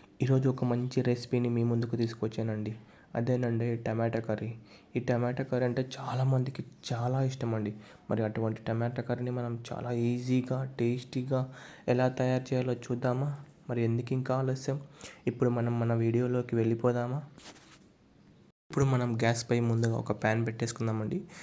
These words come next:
ప్యాన్ బాగా వేడెక్కినాక అందులో సరిపడినంత ఒక టూ స్పూన్స్ ఆయిల్ పోసుకోవాలండి. ఇప్పుడు ఈ విధంగా ఆయిల్ పోసుకున్నాక ఆయిల్ బాగా వేడెక్కేంత వరకు వెయిట్ చేసి మనం ముందుగానే కట్ చేసి పెట్టుకున్న ఆనియన్ ముక్కలను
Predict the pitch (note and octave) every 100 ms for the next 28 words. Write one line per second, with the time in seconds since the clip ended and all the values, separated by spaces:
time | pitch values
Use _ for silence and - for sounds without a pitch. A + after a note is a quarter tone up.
0 | - - A#2 B2 A#2+ A#2 A#2+ B2 A#2+ A#2
1 | A#2 A#2+ A2+ A#2 F3 G3+ - - - -
2 | - - - - - - - - - _
3 | - - - - - B2 B2 B2 - A#2
4 | A#2 A#2 A#2 A#2 A#2+ B2 A#2+ A#2 - B2
5 | B2+ A2 A2+ A#2 A2 - A#2 A2+ A2+ A2+
6 | - - - - B2 A#2 A2+ A2+ A#2+ A#2+
7 | A#2+ A#2 A2 A#2 - A#2 A2+ A#2+ A#2 A#2
8 | A2 A2 A2+ A2+ A2 A2 A2+ A2+ A2 -
9 | G#2+ G#2+ A2+ A2 A2+ D#3+ - - - -
10 | A#2 A#2 A2+ A#2 A#2 A#2 A#2 A#2 G#2 A#2
11 | A2+ - G#2 - A#2 A2+ G#2+ A2+ A2+ A2+
12 | A2+ G#2+ G#2+